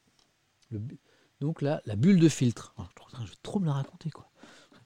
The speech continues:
Ah, ça, c'est une bulle de filtre. Quoi ? Qu'est-ce que c'est ?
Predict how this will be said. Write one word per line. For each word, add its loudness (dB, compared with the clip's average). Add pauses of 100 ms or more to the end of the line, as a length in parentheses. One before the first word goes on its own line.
Ah, 0
ça, -4
c'est -2
une 0
bulle 2
de 4
filtre. -2 (640)
Quoi ? -4
Qu'est-ce -14
que -8
c'est ? -12